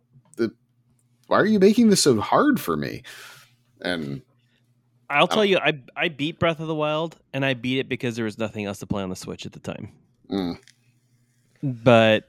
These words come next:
Speaker 2: yeah, I had the same gripes. Like, I hated the weapons breaking. I hated having to constantly worry about, like, having enough weapons in my backpack so I don't get my shit pushed
Speaker 1: Yeah.
Speaker 2: in left and right.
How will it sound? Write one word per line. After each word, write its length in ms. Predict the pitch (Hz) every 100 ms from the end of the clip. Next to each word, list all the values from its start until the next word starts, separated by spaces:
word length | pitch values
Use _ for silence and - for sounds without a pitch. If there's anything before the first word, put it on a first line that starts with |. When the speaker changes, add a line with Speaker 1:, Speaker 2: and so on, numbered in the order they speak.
| -
Speaker 2:
yeah, 320 | 135 131 110
I 140 | 107 123
had 240 | 127 123
the 80 | 120
same 240 | - 120
gripes. 460 | 113 104 85 - - -
Like, 220 | 104 101
I 100 | 104
hated 360 | 101 113 120 123
the 80 |
weapons 380 | 120 120 131 123
breaking. 540 | - 117 110 107 120 123 _ -
I 140 | 113
hated 280 | 104 110 110
having 420 | 110 113 113 110 110
to 240 | 117 107 -
constantly 480 | - 104 - 95 107
worry 320 | 101 101 101
about, 340 | 101 98 95 -
like, 200 | 104 101
having 280 | 104 101 107
enough 240 | 98 104
weapons 300 | 110 98 104
in 80 | 101
my 80 | 101
backpack 480 | 98 95 - 98 98
so 100 | 104
I 40 |
don't 80 | 101
get 140 | 98
my 100 | 95
shit 240 | 98 104 -
pushed 200 | 98 82
Speaker 1:
Yeah. 200 | 80 73
Speaker 2:
in 160 | 98
left 220 | - 101 -
and 120 | 95
right. 260 | 87 95